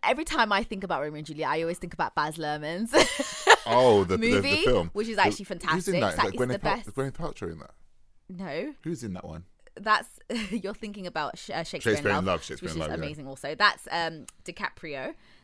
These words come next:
Speaker 1: And, uh, oh, what's that woman from Homeland?
Speaker 2: I don't know. I don't watch that.
Speaker 1: You haven't watched Baz Luhrmann's? Wow.
Speaker 2: I haven't watched Baz Luhrmann's, what? The Romeo and Juliet?
Speaker 1: Yeah.
Speaker 2: No, I haven't.
Speaker 1: <gasps>
Speaker 2: <laughs> Ray looks so hurt.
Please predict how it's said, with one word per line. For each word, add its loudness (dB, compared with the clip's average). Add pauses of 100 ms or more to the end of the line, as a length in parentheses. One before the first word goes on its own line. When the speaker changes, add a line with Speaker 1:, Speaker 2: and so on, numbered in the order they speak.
(220)
Speaker 1:
And, 2 (220)
uh, -2
oh, 0
what's -4
that -6
woman -4
from -6
Homeland? -8 (1400)
Speaker 2:
I 0
don't 2
know. -2
I -4
don't -2
watch -10
that. -12 (500)
Speaker 1:
You -4
haven't 6
watched 2
Baz 4
Luhrmann's? 0 (680)
Wow. 4
Speaker 2:
I 10
haven't 4
watched 2
Baz 0
Luhrmann's, -4
what? 2
The 2
Romeo -4
and -4
Juliet? -4
Speaker 1:
Yeah. 0
Speaker 2:
No, 0
I 4
haven't. -2
Speaker 1:
<gasps> -14 (1120)
Speaker 2:
<laughs> 8
Ray 10
looks 8
so 6
hurt. 6